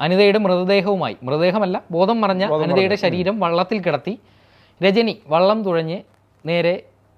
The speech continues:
Speaker 1: കായലിൻ്റെ ഭാഗത്തേക്ക് പോയി. ആ സമയത്ത് അത്യാവശ്യം നല്ല രീതിക്ക് വെള്ളം ആറ്റിലുണ്ട്. കാരണം രണ്ടാം കൃഷി കഴിഞ്ഞ് ഈ പാടശേഖരത്തിൽ നിന്ന് വെള്ളം പമ്പ് ചെയ്ത് കളയും.
Speaker 2: ഉം.
Speaker 1: ഈ പമ്പ് ചെയ്ത് കളയുന്ന വെള്ളവും കിഴക്കൻ വെള്ളത്തിൻ്റെ വരവും കൂടി ആകുമ്പോൾ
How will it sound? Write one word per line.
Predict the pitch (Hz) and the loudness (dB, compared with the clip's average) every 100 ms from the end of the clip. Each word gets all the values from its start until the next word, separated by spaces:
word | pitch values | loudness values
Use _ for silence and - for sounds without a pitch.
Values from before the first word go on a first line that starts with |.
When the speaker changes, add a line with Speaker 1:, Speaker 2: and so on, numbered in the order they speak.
| _ _ - | _ _ 2
Speaker 1:
കായലിൻ്റെ | 185 208 202 | 4 4 2
ഭാഗത്തേക്ക് | 156 135 117 | 0 -2 -6
പോയി. | 101 95 - | -12 -16 -6
ആ | 147 | -2
സമയത്ത് | 202 220 214 214 208 190 - | 0 0 -2 0 0 -2 -6
അത്യാവശ്യം | 151 196 185 190 175 _ _ 165 | 0 0 0 -4 -8 _ _ -2
നല്ല | 185 | 0
രീതിക്ക് | 202 208 185 | 2 0 -4
വെള്ളം | 170 165 185 156 | -2 0 0 0
ആറ്റിലുണ്ട്. | 143 135 107 107 | -4 -6 -8 -4
കാരണം | 135 151 160 - - - - | -2 -2 -6 -12 -20 -20 -4
രണ്ടാം | 165 175 196 202 | -2 2 2 0
കൃഷി | 196 208 | -2 2
കഴിഞ്ഞ് | 196 175 170 175 _ 143 | 2 0 -4 -8 _ -6
ഈ | 156 156 131 127 _ _ - | -2 -2 -6 -12 _ _ -4
പാടശേഖരത്തിൽ | 165 175 202 214 202 196 196 | 2 2 2 2 2 2 0
നിന്ന് | 185 180 | -2 0
വെള്ളം | 165 190 196 - | 2 2 0 -4
പമ്പ് | 160 165 | -4 -2
ചെയ്ത് | 160 143 | -2 -4
കളയും. | 196 185 _ - | -6 -10 _ -14
Speaker 2:
ഉം. | 120 95 110 - | -14 -14 -18 -8
Speaker 1:
ഈ | 165 | 0
പമ്പ് | 180 208 | 0 2
ചെയ്ത് | 226 214 | 2 4
കളയുന്ന | 202 196 196 | 2 2 0
വെള്ളവും | 180 175 175 247 - 175 | 0 0 0 -4 -8 -4
കിഴക്കൻ | 170 208 | -2 0
വെള്ളത്തിൻ്റെ | 202 190 185 190 | 0 0 0 0
വരവും | 180 180 190 | 2 2 2
കൂടി | 185 175 | 0 2
ആകുമ്പോൾ | 147 147 214 | 0 0 -4